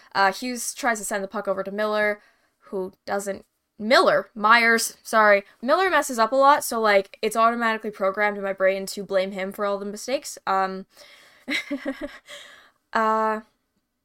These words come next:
yeah, um, he tries to send the puck over to Myers, Tyler Myers,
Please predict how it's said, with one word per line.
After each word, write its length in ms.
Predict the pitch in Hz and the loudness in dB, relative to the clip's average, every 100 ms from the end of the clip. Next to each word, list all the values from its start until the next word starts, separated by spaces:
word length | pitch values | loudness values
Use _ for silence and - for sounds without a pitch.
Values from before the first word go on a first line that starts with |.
| _ _ _ _ _ _ _ _ _ _ _ _ _ _ _ _ _ _ _ _ _ _ _ _ | _ _ _ _ _ _ _ _ _ _ _ _ _ _ _ _ _ _ _ _ _ _ _ _
yeah, 560 | 208 202 196 190 190 190 _ _ _ - | -6 -2 -2 -2 -4 -8 _ _ _ -10
um, 520 | 202 196 196 196 196 _ _ | -6 -6 -8 -10 -12 _ _
he 100 | - | -12
tries 160 | - 214 | -8 -8
to 60 | - | -8
send 160 | 202 | -12
the 20 | |
puck 180 | 208 202 | -10 -8
over 200 | 196 196 | -6 -8
to 320 | - 196 190 220 | -8 -10 -8 2
Myers, 480 | 285 339 233 254 | 2 4 0 -4
Tyler 240 | - 208 208 | 0 0 2
Myers, 340 | 180 175 196 | 0 -2 -6